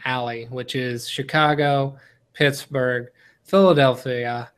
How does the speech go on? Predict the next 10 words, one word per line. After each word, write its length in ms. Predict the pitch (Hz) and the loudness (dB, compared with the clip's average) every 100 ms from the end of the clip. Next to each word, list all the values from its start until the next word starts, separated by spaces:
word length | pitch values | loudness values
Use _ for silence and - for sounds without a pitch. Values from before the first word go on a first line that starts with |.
| _ _ _ _ | _ _ _ _
Philadelphia, 680 | - 180 143 127 127 120 139 | -4 0 0 -2 -4 -6 -6
and 240 | 156 135 | -4 -4
Brooklyn, 560 | 127 131 - 123 117 117 - | -4 -6 -6 -12 -12 -14 -10
which 680 | 123 123 - - - - - | -10 -10 -14 -12 -8 -8 -8
it's 240 | 139 - | -12 -10
like, 680 | 127 123 120 117 117 - - _ _ _ _ _ _ _ - _ _ _ _ _ - | -8 -6 -4 -6 -10 -18 -20 _ _ _ _ _ _ _ -20 _ _ _ _ _ 0
those 280 | 160 196 160 | 4 4 4
are 80 | |
hot 320 | 135 151 139 139 | 4 2 2 -2
cities, 600 | 151 127 117 113 - | -4 -4 -6 -10 -16